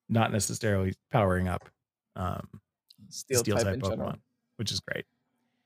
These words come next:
Speaker 1: Um, cool. Well, that's something that I didn't know. Uh,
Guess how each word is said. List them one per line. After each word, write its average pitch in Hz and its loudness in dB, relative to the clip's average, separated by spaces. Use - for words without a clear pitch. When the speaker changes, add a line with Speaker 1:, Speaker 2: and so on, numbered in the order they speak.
Speaker 1:
Um, 147 8
cool. 120 6
Well, 151 4
that's - 4
something 107 4
that 101 2
I 101 2
didn't 92 -4
know. 87 -4
Uh, 151 10